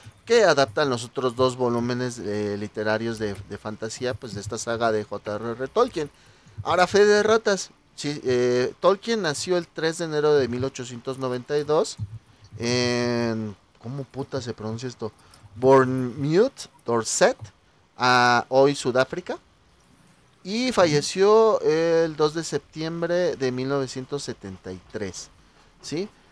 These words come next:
Eh, entonces, entre los años mil novecientos cincuenta y cuatro y mil novecientos cincuenta y cinco es cuando escribe lo que es El Señor de los Anillos. Eh, por eso es que, bueno, por eso di la fe de ratas. Y, pues, bueno, deben de saber que el nacimiento de estos libros prácticamente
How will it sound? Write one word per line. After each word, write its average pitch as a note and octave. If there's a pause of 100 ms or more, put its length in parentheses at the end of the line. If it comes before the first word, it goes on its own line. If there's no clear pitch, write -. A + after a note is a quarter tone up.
(140)
Eh, C#3
entonces, G#3
entre D#3
los D#3
años G3+
mil G3+
novecientos G3+
cincuenta C3
y B2+
cuatro E3+
y E3+
mil E3
novecientos E3
cincuenta A#2+
y A#2
cinco F3+
es D3+
cuando D3
escribe E3 (400)
lo B2+
que C3+
es D#3+
El A#2+
Señor B2+
de C3+
los A2+
Anillos. G2 (400)
Eh, A#2+
por A#2+
eso A#2+
es C3+
que, G2+
bueno, A2 (120)
por A2
eso A#2+
di A#2+
la A#2
fe A#2+
de C#3
ratas. G#3+ (340)
Y, C4+
pues, F#3+
bueno, G#3+
deben G3+
de G3+
saber G#3+
que C#3
el C3+
nacimiento D#3
de G3+
estos G#3+
libros A3+
prácticamente G3